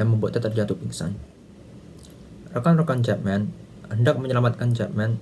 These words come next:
dan jasad sang perwira. Akan tetapi, beberapa dari mereka mengalami luka serius akibat tembakan dan serpihan granat dari benteng kedua yang mengakibatkan mereka hanya dapat menyelamatkan sang perwira.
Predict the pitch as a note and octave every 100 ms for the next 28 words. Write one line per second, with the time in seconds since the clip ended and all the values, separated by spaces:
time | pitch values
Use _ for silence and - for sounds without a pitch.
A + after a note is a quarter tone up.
0 | - A#2+ C3+ A2+ G2+ A2 G#2+ G#2 F#2+ G#2
1 | A#2+ G#2 G2+ - - - G2+ A#2+ A#2 A#2+
2 | B2+ G3 - A2 A#2+ C3+ E3 C#3+ C3 A#2+
3 | G2+ F2+ A2 A2+ A#2+ B2 C3 C3 C#3+ D#3
4 | - A#2 G2 - - A2+ A2 A#2+ A#2+ G#2+
5 | G2 - A#2+ B2 B2 - - A2 G2+ G2
6 | G2+ - G2+ F2+ F#2+ G2 G2 G#2 A2 G#2+
7 | - - - - - - B2+ C3+ - A#2+
8 | A#2 A2+ A2+ G#2 - G#2+ G2+ G2+ A2+ A2
9 | A#2 A#2 A2+ A2+ G#2 G2 F#2+ - G#2 G#2
10 | G2+ F#2+ E2